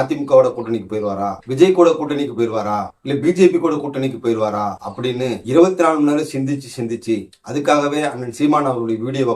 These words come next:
பார்த்து, பார்த்து, கிட்டத்தட்ட மனநலம் பாதிக்கப்படக்கூடிய சூழ்நிலையில இருக்கக்கூடிய இரண்டு முக்கியமான பத்திரிகையாளர்களை பத்தி இந்த வீடியோவோட முதல் பகுதியில பார்க்க போறோம். அண்ணன் சீமான் அவர்களுக்கு கூட்டணினாலே ஏன் எட்டிக்காயா கசக்குது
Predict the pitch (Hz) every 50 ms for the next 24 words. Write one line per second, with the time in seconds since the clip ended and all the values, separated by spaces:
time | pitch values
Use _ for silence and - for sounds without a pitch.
0 | - 107 113 117 - 117 104 101 107 107 104 - 113 107 98 92 _ _ _ _
1 | - 120 117 160 160 156 - - 135 117 117 117 - - - 113 127 147 160 165
2 | 170 165 165 147 139 131 135 143 139 139 127 - 131 123 120 - - 120 117 117
3 | 110 - - 147 156 160 160 151 139 127 123 117 107 - 107 95 101 98 98 98
4 | 101 104 104 - _ _ _ _ _ - 110 120 135 147 156 156 165 170 156 143
5 | 139 135 - 151 147 139 135 135 139 139 - 120 117 - 131 131 127 127 113 110
6 | 110 104 - 110 107 101 101 104 104 107 - _ _ _ _ _ - 113 123 127
7 | 127 147 147 143 143 127 113 107 107 107 107 120 127 127 151 147 - 131 120 107
8 | 101 104 101 92 101 107 101 101 95 98 87 - - _ _ - - 131 147 147
9 | 143 - 185 196 208 208 196 185 175 160 147 147 131 117 98 - 123 127 131 127
10 | - _ _ _ _ _ - 151 175 185 180 - 175 165 160 151 143 139 135 135
11 | 139 139 139 127 101 113 135 151 156 131 127 120 - - 147 147 - 139 131 135
12 | 139 139 - 117 113 - 131 - 120 104 101 101